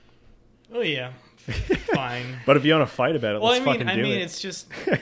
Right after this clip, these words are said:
Speaker 2: <laughs>
Speaker 1: I mean, it's the same thing, isn't it? I mean, if,
Speaker 2: Yeah.
Speaker 1: like, uh, one just starts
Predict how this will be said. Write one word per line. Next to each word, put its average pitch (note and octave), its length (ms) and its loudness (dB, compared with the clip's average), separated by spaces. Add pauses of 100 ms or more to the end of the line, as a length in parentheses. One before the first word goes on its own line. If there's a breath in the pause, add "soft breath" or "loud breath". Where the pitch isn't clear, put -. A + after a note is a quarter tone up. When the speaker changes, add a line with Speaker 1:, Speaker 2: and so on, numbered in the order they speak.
(140)
Speaker 2:
<laughs> - 480 -18
Speaker 1:
I D3+ 80 -8
mean, D#3 220 -2
it's C#3 100 -8
the C#3 60 -12
same B2+ 300 -8
thing, B2 320 -10
isn't A2 220 -12
it? F#2+ 180 -14 (1400)
I A2+ 80 -16
mean, G#2+ 300 -12
if, G2 160 -12
Speaker 2:
Yeah. A#2+ 100 -8
Speaker 1:
like, F#2+ 380 -10
uh, F#2+ 360 -14 (2250 soft breath)
one B2 300 -10
just A#2 180 -10
starts B2 520 -10